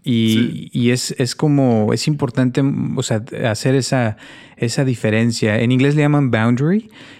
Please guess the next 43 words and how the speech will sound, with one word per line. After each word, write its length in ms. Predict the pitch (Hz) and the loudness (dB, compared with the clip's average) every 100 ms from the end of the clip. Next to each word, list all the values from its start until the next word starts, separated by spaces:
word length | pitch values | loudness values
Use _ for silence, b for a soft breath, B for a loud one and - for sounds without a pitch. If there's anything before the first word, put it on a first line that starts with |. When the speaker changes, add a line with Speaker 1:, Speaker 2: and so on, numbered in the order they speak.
| B | B
Speaker 1:
y 180 | 127 117 | 0 2
Speaker 2:
Boundary. 260 | 120 131 | 2 2
Speaker 1:
boundaries 340 | 156 170 131 - | 4 2 0 0
es 180 | 127 - | -4 0
como 280 | 147 131 | 0 0
poner 340 | 110 113 120 117 | 0 0 0 2
límites 460 | 120 123 117 110 98 | 2 2 2 0 0
y 40 | |
decir, 300 | 104 107 127 | -2 0 0
"Ok, 160 | 117 113 | 0 0
de 360 | 104 104 107 | -2 0 0
aquí, 520 | 104 - 151 175 196 - | -2 -2 0 2 0 -2
aquí 540 | - 110 - 151 185 - | -4 -4 -2 0 0 -2
es, 360 | - 127 - - | -2 -2 -4 -6
es 180 | 123 120 | -4 0
donde 180 | 131 120 | 0 0
empieza 360 | 107 120 123 | 0 -2 0
mi 120 | 120 | -2
trabajo", 580 | 110 110 104 123 - 175 B B B B | -2 -2 0 0 0 -4 B B B B
y, 500 | 113 107 107 107 123 | 0 2 2 0 -2
y 560 | - 127 113 107 - 143 | -4 -2 0 -2 -6 -2
una 200 | 131 123 | 0 0
forma 500 | - 123 123 120 113 | 0 2 2 2 0
es, 180 | 110 | -2
como 220 | - 113 113 | -4 -2 0
dices, 260 | 117 120 | -2 -2
es, 240 | 113 110 - | -4 -4 -6
es 140 | 117 | -4
vis-, 260 | 117 110 - | -4 -8 -6
vistiéndose 760 | 117 - 131 135 135 131 131 131 B B - | -8 -2 0 2 0 0 -2 -2 B B -6
como 180 | 110 | -4
si 140 | 110 110 | -4 -6
fueras 280 | - 127 120 | -2 -2 0
ya 100 | 120 | 0
al 80 | |
trabajo, 420 | 113 110 107 104 107 | -2 -2 -2 -4 -2
¿no? 180 | 107 | 0
Y 100 | 135 | 0
te, 420 | 113 110 104 104 104 | 0 0 0 -2 -4
te 180 | - | -4
vistes, 380 | 107 113 123 127 | -4 -4 -4 -6
te 80 | - | -2
levantas, 540 | 107 113 123 131 131 | 0 0 0 0 -2